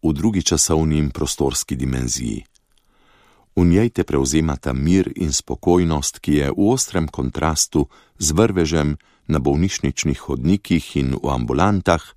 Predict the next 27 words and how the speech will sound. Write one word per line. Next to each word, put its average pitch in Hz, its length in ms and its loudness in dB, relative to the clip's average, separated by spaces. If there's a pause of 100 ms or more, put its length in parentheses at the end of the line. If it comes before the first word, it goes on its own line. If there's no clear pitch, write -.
(440)
ter 87 140 4
z 71 100 0
bojem 78 480 2
za 60 180 -6
zdravje 76 640 0 (380)
in 98 160 6
življenje 73 880 0
v - 60 -6
operacijskih 69 840 -4
sobah. 50 440 -4 (1500)
Vendar 151 300 6
se 127 140 0
marsikdo 95 640 2
ne 90 160 2
more 87 300 2
ločiti 71 560 -2
od 69 160 -2
svoje 67 340 0
bolniške 71 500 0
postelje 73 600 0 (460)
in 98 120 6
se - 120 2
odpraviti 76 800 0
v 71 180 -2
ta 71 260 -2 (180)
sveti - 500 2
prostor. - 580 -4